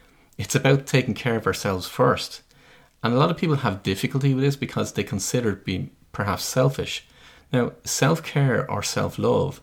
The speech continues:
is not selfish. Now, if you're feeling some internal resistance to taking care of yourself first, before other people, like, for example, you may want to take care of family members or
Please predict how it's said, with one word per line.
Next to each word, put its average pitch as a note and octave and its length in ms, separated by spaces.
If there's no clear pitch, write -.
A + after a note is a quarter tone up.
is G#2+ 180
not A2+ 200
selfish. - 600
Now, A#2 240
if A2+ 160
you're D#3 80
feeling C#3+ 480
some G#2 240
internal G2+ 320
resistance F#2 640
to - 140
taking G#2 320
care G2 200
of F2+ 80
yourself F2+ 400
first, - 420
before A#2+ 640
other F#2+ 160
people, - 480
like, G#2 200
for - 120
example, F#2+ 440
you G2 120
may G2 140
want F#2+ 220
to G2 60
take F#2 200
care F#2 180
of F2+ 80
family F2+ 280
members G2+ 500
or F#2 340